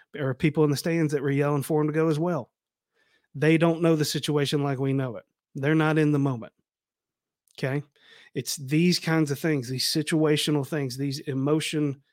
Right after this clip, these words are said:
uh, these, these situational things where we learn to handle our emotions that are, are, are how we teach kids to win. Don't be afraid to win. Don't let the moment be too big for you. This is still supposed to be fun.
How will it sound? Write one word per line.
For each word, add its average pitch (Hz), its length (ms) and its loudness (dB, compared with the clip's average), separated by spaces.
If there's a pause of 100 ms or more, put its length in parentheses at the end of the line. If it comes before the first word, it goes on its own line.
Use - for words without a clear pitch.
(440)
uh, 139 200 -12
these, 135 320 -6
these 139 240 -2
situational 151 640 -2
things 151 200 -2
where 139 120 -4
we 135 120 -4
learn 156 320 2
to 143 60 -2
handle 160 440 2
our 143 160 2
emotions 135 640 0
that 131 120 -6
are, 127 280 -8
are, 101 220 -14
are 143 120 -10
how 151 220 -2
we 147 180 4
teach - 320 -4
kids 131 240 -2
to 131 80 -4
win. 123 340 -6 (1400)
Don't 151 260 2
be 165 140 6
afraid 156 440 2
to 143 60 4
win. 127 220 -2
Don't 160 200 0
let 170 180 2
the 160 80 4
moment 156 400 4
be 143 160 0
too 143 240 2
big 135 280 0
for 113 240 -6
you. - 140 -16 (760)
This 143 140 0
is 151 100 4
still 170 260 6
supposed 151 380 6
to 139 80 0
be 135 100 4
fun. 143 420 -2